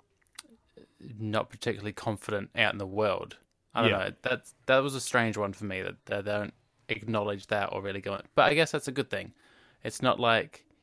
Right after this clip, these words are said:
Speaker 1: you know, our friend last year who's playing a role that he should not be playing.
Speaker 2: <laughs>
Speaker 1: So I guess, I guess it was better not to be
Speaker 2: Yep.
Speaker 1: clear on it. Um,
Speaker 2: Yeah.
Speaker 1: but yeah, it, it was a good, I did not hate this episode.
Speaker 2: Okay, cool.
Speaker 1: Uh,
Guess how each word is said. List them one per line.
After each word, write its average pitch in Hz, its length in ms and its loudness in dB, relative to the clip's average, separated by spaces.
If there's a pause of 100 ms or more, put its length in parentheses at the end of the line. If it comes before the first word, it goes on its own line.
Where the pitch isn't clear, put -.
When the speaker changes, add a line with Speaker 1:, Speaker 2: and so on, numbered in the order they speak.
(100)
Speaker 1:
you 120 100 -2
know, 107 100 0
our 104 180 2
friend 110 280 0
last 110 340 2
year 101 220 -2
who's 104 640 -6 (640)
playing 113 260 2
a 113 60 2
role 113 180 4
that 107 100 0
he 98 80 -6
should 101 140 -6
not 127 120 2
be 151 80 -4
playing. 160 380 0 (760)
Speaker 2:
<laughs> 101 300 -8 (600)
Speaker 1:
So - 220 -2
I 120 100 4
guess, 131 300 4 (180)
I - 60 6
guess 170 200 6
it - 60 2
was 123 120 0
better 123 400 6
not 123 220 2
to - 80 -10
be 117 100 4
Speaker 2:
Yep. 107 100 2
Speaker 1:
clear 117 220 2
on 127 100 0
it. - 100 -4 (800)
Um, 123 340 6
Speaker 2:
Yeah. 117 140 0 (580)
Speaker 1:
but 151 120 4
yeah, 175 160 10 (100)
it, - 240 2
it 196 80 2
was 196 140 4
a 214 40 4
good, 196 200 6
I 147 100 8
did 156 220 0
not 131 160 4
hate 127 120 4
this 113 160 0
episode. 107 460 0 (300)
Speaker 2:
Okay, 120 100 4
cool. 113 80 6
Speaker 1:
Uh, 107 280 4